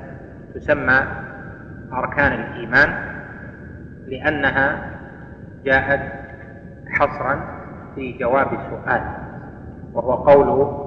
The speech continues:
جبريل عليه السلام للنبي عليه الصلاة والسلام: "أخبرني عن الإيمان".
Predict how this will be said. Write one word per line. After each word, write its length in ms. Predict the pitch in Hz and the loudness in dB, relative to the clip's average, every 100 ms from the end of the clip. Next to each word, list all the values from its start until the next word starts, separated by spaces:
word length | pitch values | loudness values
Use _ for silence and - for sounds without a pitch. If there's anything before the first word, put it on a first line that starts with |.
| - - - - 127 | -10 -12 -12 -8 -6
جبريل 680 | 117 120 131 104 87 - | -4 0 2 2 -2 -8
عليه 380 | 120 123 120 - | -2 -2 -2 -6
السلام 380 | - 117 123 151 - - - - - - - - - - - - - - | -10 0 4 4 2 -6 -10 -12 -12 -14 -14 -14 -16 -16 -14 -14 -12 -4
للنبي 460 | 139 135 127 120 | -2 0 2 2
عليه 420 | 107 117 123 110 107 | 4 2 0 -2 -8
الصلاة 280 | 120 117 113 110 | -4 -4 -4 -8
والسلام: 460 | 107 - 113 127 - - - - - - - - - - - - | -8 -6 2 2 2 -6 -12 -12 -14 -14 -14 -14 -14 -14 -16 -6
"أخبرني 520 | 139 - - 143 131 113 | -4 -2 0 0 2 4
عن 180 | 139 | 4
الإيمان". 600 | 127 117 117 113 127 147 | 4 -2 -4 0 2 2